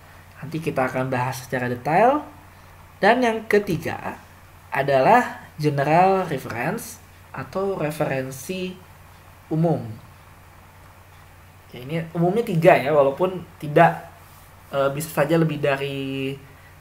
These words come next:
tiga kategori, tapi umumnya kita dapat mengklasifikasikannya ke dalam tiga kategori ini. Nah, kita mulai dari kategori yang pertama, yaitu buku dan textbooks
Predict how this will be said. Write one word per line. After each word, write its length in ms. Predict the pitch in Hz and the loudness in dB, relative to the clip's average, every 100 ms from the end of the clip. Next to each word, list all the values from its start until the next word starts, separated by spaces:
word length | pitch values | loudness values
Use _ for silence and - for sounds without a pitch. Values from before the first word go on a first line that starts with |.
| - | -4
tiga 400 | 165 165 143 - | 2 4 4 2
kategori, 640 | - 131 127 113 120 165 - - - - | -6 -4 -4 -8 -8 -10 -10 -20 -20 -20
tapi 160 | - 170 | -6 -2
umumnya 320 | 165 165 190 | 0 0 -2
kita 160 | 175 175 | 0 2
dapat 240 | 160 180 | 2 0
mengklasifikasikannya 1400 | 165 160 160 160 160 - 170 160 160 151 135 - 139 151 | 0 0 2 2 2 -2 -4 -4 -6 -8 -10 -8 -8 -6
ke 80 | 160 | -8
dalam 400 | 135 127 143 151 - - - - - - - | -8 -6 -6 -8 -14 -20 -20 -20 -20 -20 -12
tiga 240 | 143 143 143 | -4 0 0
kategori 560 | - - 127 127 110 | 0 -8 -6 -6 -6
ini. 240 | 110 113 113 - - - - - | -10 -10 -12 -14 -20 -20 -20 -20
Nah, 320 | - 120 107 101 - | -12 -10 -10 -14 -18
kita 240 | - 160 170 | -8 -4 0
mulai 320 | 160 170 180 | 2 4 4
dari 320 | 151 143 165 | 2 0 -2
kategori 640 | 160 160 143 143 135 165 | -6 -4 -4 -2 -2 -2
yang 320 | 160 151 160 175 - - - - - | -2 0 -2 -4 -12 -20 -20 -20 -10
pertama, 720 | - 165 160 135 156 135 107 - - - - - | -4 -2 0 2 2 0 -4 -12 -20 -20 -20 -16
yaitu 320 | 117 120 180 | -12 -6 -2
buku 480 | 170 262 - 160 190 | 0 0 -2 -4 0
dan 240 | 156 151 151 | 0 0 -2
textbooks 840 | 147 - - - 165 160 - - | -10 -12 -12 2 2 2 -8 -20